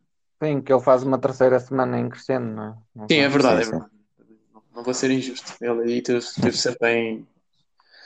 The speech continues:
Speaker 3: Sim,
Speaker 2: em
Speaker 3: ele,
Speaker 2: crescendo.
Speaker 3: ele nesse, nesse giro ele perdeu o tempo naquela etapa em que estava a chover logo na primeira semana.
Speaker 1: Mas, mas
Speaker 3: E
Speaker 1: ele
Speaker 3: depois,
Speaker 1: nessa
Speaker 3: e depois
Speaker 1: altura não
Speaker 3: perdeu.
Speaker 1: fazia as subidas desta maneira.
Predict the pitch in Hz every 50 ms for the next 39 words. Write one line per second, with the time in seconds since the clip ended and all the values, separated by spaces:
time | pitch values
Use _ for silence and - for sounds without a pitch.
0 | - - - _ - - 104 117 135 131 127 120 117 127 147 147 143 120 127 131
1 | 127 - - - - _ _ _ _ _ _ _ _ _ _ _ - 113 117 113
2 | - - 123 127 127 127 117 - 120 113 123 123 120 117 - - 120 113 - -
3 | 110 - 110 107 101 - 110 - 110 101 - 104 104 104 98 - - - 107 107
4 | 107 101 98 98 92 95 85 101 98 95 92 - - 101 98 101 107 120 127 _
5 | - 170 180 180 180 208 - - 196 202 202 185 202 214 220 214 208 208 208 202
6 | 190 190 226 214 208 214 208 208 208 233 247 208 202 190 202 208 202 196 196 -
7 | - 190 214 202 196 196 190 190 202 190 196 - 202 196 190 196 202 196 190 165
8 | 143 147 147 -